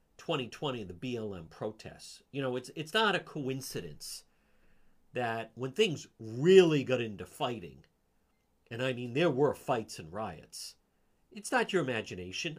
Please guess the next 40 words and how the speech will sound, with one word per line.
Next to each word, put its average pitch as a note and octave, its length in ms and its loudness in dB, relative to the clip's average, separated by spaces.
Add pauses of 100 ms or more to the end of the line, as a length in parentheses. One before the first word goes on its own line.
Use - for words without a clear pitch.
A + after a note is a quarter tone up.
I G#3 100 4
was A3+ 160 -2
on A3 140 0
the G#3+ 80 -2
side G3 260 -2
of G3 80 -6
the F3+ 60 -10
police. - 640 -8 (240)
I F3+ 100 2
was. G3 460 -2 (160)
I G3+ 80 4
support A3+ 500 4
law C#3+ 160 -2
enforcement. F#2 580 -10 (580)
Hey, A#3 240 -2
those A3 240 6
are A3+ 40 0
tough G#3 280 -4
jobs. G3+ 560 -2
What G3+ 140 6
are B3 60 6
we B3+ 100 0
supposed A3+ 500 0
to D#3+ 80 -4
do? F#2+ 280 -6 (640)
Huh? G#3+ 200 -2
What A3+ 160 8
are B3 60 8
they B3 120 4
supposed G#3+ 540 -4
to D3+ 60 -4
do? E2 240 -12 (1200)
So, D3+ 680 2 (320)
<clears throat> - 340 -18
and C3+ 540 -2
Pork B3 360 4
Boy G#3+ 360 4
and D#3 100 -2
his E3+ 220 -2
crew, A#2 480 0